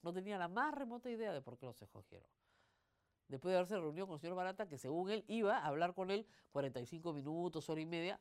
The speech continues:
solo para invitar al presidente, ¿no?, a ceremonias o a la venida de tal o de cual. La verdad es que la entrevista fue un desastre para Nava, pero quedó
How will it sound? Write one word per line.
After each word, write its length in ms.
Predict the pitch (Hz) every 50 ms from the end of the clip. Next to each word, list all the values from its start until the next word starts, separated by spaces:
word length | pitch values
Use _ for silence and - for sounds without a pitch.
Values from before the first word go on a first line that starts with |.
| - _ _
solo 560 | _ - - - 294 320 302 285 294 370 381
para 160 | 233 190 156 156
invitar 480 | 147 147 151 156 156 - 262 339 370
al 140 | 381 359 269
presidente, 880 | 240 247 240 233 - 226 226 226 226 220 208 196 196 - 240 349 453 - _ _ - - - - _ _ _ _
¿no?, 180 | 170 190 208 -
a 80 | - 151
ceremonias 840 | 151 160 147 147 139 143 151 156 165 180 196 214 226 220 202 170 160
o 60 | 156
a 40 | 143
la 80 | 139 135
venida 300 | 135 135 147 170 - 165
de 100 | 147 135
tal 240 | - 160 160 170 160
o 120 | 147 131
de 80 | 123 107
cual. 260 | - 113 98 101 - _ _ _ _ _ _ _ _ _ _ _ _ _ _ _ _ _ _ _ _ _ _ _ _ _ _ _
La 120 | 156 156
verdad 220 | 156 160 196 294
es 60 | 381 -
que 280 | - 196 127 - - - _ _ _
la 140 | - 139 131
entrevista 500 | 117 110 117 123 147 208 240 - - 190
fue 240 | - 175 208 247 -
un 120 | - 175
desastre 460 | 160 151 - - 220 233 - - 131
para 220 | 120 - 113 113 117
Nava, 320 | 127 135 123 117 - - - _ _ - - _ _
pero 180 | 160 156 151 143
quedó 300 | - 160 180 247 262